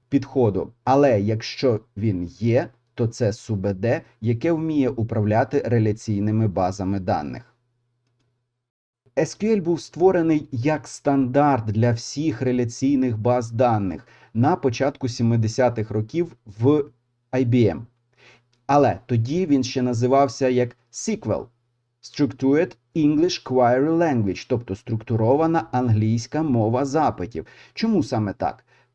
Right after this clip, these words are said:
Тому що було задумано, що це має бути мова для роботи з даними, така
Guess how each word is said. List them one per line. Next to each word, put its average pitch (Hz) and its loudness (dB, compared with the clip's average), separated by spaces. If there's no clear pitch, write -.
Тому 143 2
що 135 0
було 113 2
задумано, 120 0
що 117 -6
це 151 -2
має 131 0
бути 117 -2
мова 110 2
для 123 2
роботи 123 -2
з 117 -2
даними, 120 0
така 123 -2